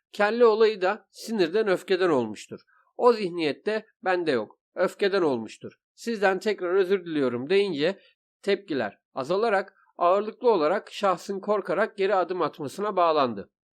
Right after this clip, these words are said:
Oysa bu açıklamanın gösterdiği şeyler çok önemli. Öncelikle öteden beri muhalefete dönük kara propagandasını terörle ilişkili olmaları üzerine yürüten A K P ve M H P'nin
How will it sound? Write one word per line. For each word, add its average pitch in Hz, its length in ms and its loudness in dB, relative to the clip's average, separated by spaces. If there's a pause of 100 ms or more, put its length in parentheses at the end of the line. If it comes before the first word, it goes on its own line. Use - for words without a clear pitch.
(760)
Oysa 233 360 2
bu 233 100 6
açıklamanın 202 640 0
gösterdiği 185 600 0
şeyler 190 360 0
çok 190 240 -2
önemli. 107 380 -2 (460)
Öncelikle 180 720 -2 (120)
öteden 233 400 2
beri 180 400 0
muhalefete 170 600 -2
dönük 196 280 0 (160)
kara 226 300 -2
propagandasını 165 1040 -2 (300)
terörle 226 580 0
ilişkili 208 540 -2
olmaları 196 540 2
üzerine 160 380 0
yürüten 117 440 -4 (120)
A 139 200 0
K 170 240 -2
P 240 200 0
ve 208 100 0
M 156 260 0
H 139 160 -2
P'nin 135 460 -4